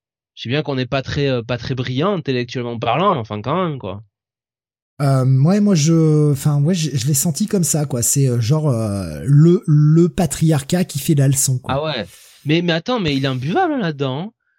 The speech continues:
Speaker 1: Il vient lui faire la leçon comme ça. Enfin, j'ai même pas compris qu'est-ce qu'il lui reprochait. Elle a fait ce qu'elle a pu, quoi. C'est, voilà, elle a... Qu'est-ce que je te dise, non. Euh, la pauvre, elle avait pas prévu ça. Elle a essayé d'agir, euh, du mieux qu'elle pouvait. Euh,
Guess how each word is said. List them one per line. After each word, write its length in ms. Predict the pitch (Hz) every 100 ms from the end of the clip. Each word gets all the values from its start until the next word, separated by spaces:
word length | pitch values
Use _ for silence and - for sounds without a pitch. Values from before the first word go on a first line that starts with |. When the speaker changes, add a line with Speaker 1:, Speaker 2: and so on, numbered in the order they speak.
| _ 139
Speaker 1:
Il 60 |
vient 200 | 127 156
lui 140 | 156 156
faire 240 | - 147
la 140 | 131
leçon 480 | 127 123 - 175 226
comme 160 | 208 147
ça. 300 | - 185 214
Enfin, 220 | 208 120
j'ai 120 | 113
même 140 | 123 127
pas 140 | 139
compris 340 | 127 135 - 160
qu'est-ce 180 | 120
qu'il 120 | - 120
lui 80 |
reprochait. 420 | 120 110 117 120 220
Elle 280 | 151 104
a 60 | 104
fait 140 | 104
ce 80 | 107
qu'elle 140 | 113 117
a 80 |
pu, 200 | 160 349
quoi. 240 | - 120 110
C'est, 380 | 110 107 110 107
voilà, 220 | 123 226 139
elle 80 | 101 104 110 113
a... 40 |
Qu'est-ce 220 | 120 117 131
que 40 |
je 60 | -
te 80 | 131
dise, 180 | 147 110
non. 280 | 104 107 113 - - - - -
Euh, 280 | 90 104
la 140 | 104 110
pauvre, 280 | 139 131 117
elle 140 | 107
avait 160 | 110 110
pas 140 | 117
prévu 280 | - 107 104
ça. 380 | - 185 240 170
Elle 80 |
a 80 | 123
essayé 240 | 120 120 135
d'agir, 500 | 120 117 143 143 120
euh, 120 | 117
du 180 | 113 123
mieux 100 | 123
qu'elle 160 | 113
pouvait. 380 | 110 104 143 226
Euh, 200 | 175 110